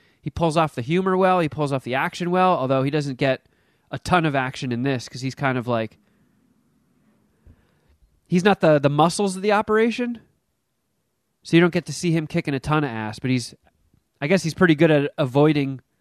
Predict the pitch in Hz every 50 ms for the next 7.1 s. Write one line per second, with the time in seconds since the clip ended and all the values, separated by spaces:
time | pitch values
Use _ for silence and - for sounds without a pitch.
0 | _ _ _ _ _ - 170 165 - 151 135 120 120 - - 143 147 165 - -
1 | 120 101 101 98 104 104 107 120 - _ _ _ _ _ _ _ _ _ _ _
2 | _ _ _ _ _ _ _ _ _ _ _ _ _ _ _ _ _ _ _ _
3 | _ _ _ _ _ _ _ _ _ _ _ _ _ _ _ _ _ _ _ _
4 | _ _ - 196 226 247 240 170 120 - - 147 156 - 190 190 185 180 180 175
5 | 170 - - 170 170 170 170 165 165 160 - _ _ _ _ _ _ _ _ _
6 | _ _ _ _ _ _ _ _ _ - 196 165 - - _ _ _ _ - 175
7 | 160 170